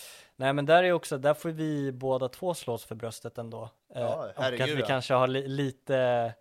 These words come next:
Speaker 1: lite rätt till att säga vad vi tänker och tycker, för att, eh, många var väldigt skeptiska till Hymmet, men vi har ju varit inne på att det här är en jättebra värvning av Djurgården. Eh,
Speaker 2: Ja,
Speaker 1: sen vi
Speaker 2: ja,
Speaker 1: har det inte
Speaker 2: precis.
Speaker 1: gått så lång tid.
Speaker 2: Jag har haft
Speaker 1: Eh, men
Speaker 2: en
Speaker 1: det man ser är ju att han är riktigt bra.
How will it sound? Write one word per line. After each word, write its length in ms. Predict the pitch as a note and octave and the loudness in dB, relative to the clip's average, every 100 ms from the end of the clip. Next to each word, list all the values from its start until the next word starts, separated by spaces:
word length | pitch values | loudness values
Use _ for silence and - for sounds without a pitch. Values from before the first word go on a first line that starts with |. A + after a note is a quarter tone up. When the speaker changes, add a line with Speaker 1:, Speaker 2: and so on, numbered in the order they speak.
| _ - - - _ | _ -20 -20 -20 _
Speaker 1:
lite 260 | - C#3+ F3 | -4 -2 2
rätt 160 | E3+ - | 0 2
till 180 | C#3+ | 0
att 300 | B2+ A#2+ A#2+ | 2 0 -2
säga 240 | - A#2+ A#2 | -4 -4 -4
vad 140 | A2+ | -6
vi 80 | A2+ | -8
tänker 280 | - A2+ A2+ | -10 -8 -8
och 80 | - | -10
tycker, 340 | A2 - A2+ | -10 -8 -8
för 260 | - A#2 A#2 | -4 -2 -2
att, 320 | A2+ - - | -4 -8 -6
eh, 220 | A#2 A#2 D3 _ _ | -6 -6 -10 _ _
många 320 | - D3+ D3 D#3 | -4 0 4 4
var 100 | D#3+ | 4
väldigt 260 | D#3+ C#3+ | 4 0
skeptiska 480 | C#3+ D#3+ - B2 - | -4 -4 -4 -6 -6
till 140 | A#2 A#2 | -4 -4
Hymmet, 380 | A2 A2 - | -4 -6 -10
men 120 | A#2 A2+ | -8 -2
vi 80 | |
har 60 | B2 | 0
ju 60 | B2 | 0
varit 160 | A#2+ | -2
inne 200 | B2 A2+ | -4 -6
på 120 | G#2+ A2 | -8 -10
att 160 | - B2 | -12 -8
det 100 | A2+ | -4
här 140 | A#2+ | -4
är 40 | |
en 120 | C3+ A2+ | -4 -6
jättebra 320 | A2 - C#3+ | -6 0 2
värvning 280 | A#2 G#2+ G#2+ | 2 -2 -10
av 100 | G#2+ | -12
Djurgården. 300 | G#2+ A2+ A2 _ _ _ _ - - | -12 -14 -18 _ _ _ _ -16 -6
Eh, 180 | A2+ | 0
Speaker 2:
Ja, 280 | G#2+ D3 D3+ D3 | 2 2 2 2
Speaker 1:
sen 100 | C#3+ | 0
vi 300 | A#2 A#2+ A#2 - | 0 -4 -6 -12
Speaker 2:
ja, 160 | - C#3 | -4 0
Speaker 1:
har 60 | D3 | 0
det 280 | D3+ C#3 | 2 4
inte 80 | C#3 | 4
Speaker 2:
precis. 80 | C3 | 2
Speaker 1:
gått 100 | C#3+ | -2
så 100 | - | 0
lång 160 | C3 B2+ | -2 -2
tid. 360 | D#3+ A2 G#2+ A2 _ _ _ | -4 -4 -6 -12 _ _ _
Speaker 2:
Jag 140 | C3+ C3 | -2 0
har 20 | C#3+ | 2
haft 80 | A2+ | 0
Speaker 1:
Eh, 60 | |
men 260 | A#2 A2+ A#2 | 0 -2 -2
Speaker 2:
en 120 | A#2 | -2
Speaker 1:
det 160 | A#2+ A#2+ | 2 2
man 140 | A#2+ | 2
ser 220 | A2 F#3 | -2 -2
är 40 | C#3 | -2
ju 100 | A2 | -4
att 100 | G#2 | -8
han 120 | G#2+ | -10
är 100 | G#2+ | -10
riktigt 280 | A2 - C3 | -10 -10 -8
bra. 200 | B2+ | -8